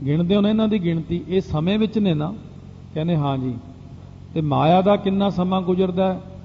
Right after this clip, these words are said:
ਕਹਿੰਦੇ, "ਇੱਕ ਛਿਨ ਗੁਜ਼ਰਦਾ।" ਮਾਇਆ ਵੀ ਸਮੇਂ ਵਿੱਚ ਹੈ, ਪਰ ਧੰਨ ਅਕਾਲ ਪੁਰਖ ਸਮੇਂ ਤੋਂ ਬਾਹਰ ਨੇ, ਇਸ ਕਰਕੇ ਉਹਨੂੰ ਕਹਿੰਦੇ ਆ। ਕਹਿੰਦੇ, "ਫੇਰ ਦੱਸੋ ਹੁਣ,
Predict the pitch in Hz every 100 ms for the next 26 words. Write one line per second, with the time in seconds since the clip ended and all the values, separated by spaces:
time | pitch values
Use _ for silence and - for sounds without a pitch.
0 | - - - - - 165 180 196 196 190
1 | - 190 - 170 170 165 147 147 143 147
2 | 135 135 165 202 220 - 175 190 190 175
3 | 175 139 98 - - - - - - -
4 | - - - - - - - - - -
5 | - - - - - - - 160 165 -
6 | 156 139 160 170 - 160 - 139 147 160
7 | 160 151 156 - 170 175 - - 151 143
8 | 160 160 143 123 120 127 117 127 156 165
9 | - 151 156 156 156 135 131 160 170 -
10 | - - - - - 165 196 208 - 196
11 | 202 170 - 202 185 180 175 196 208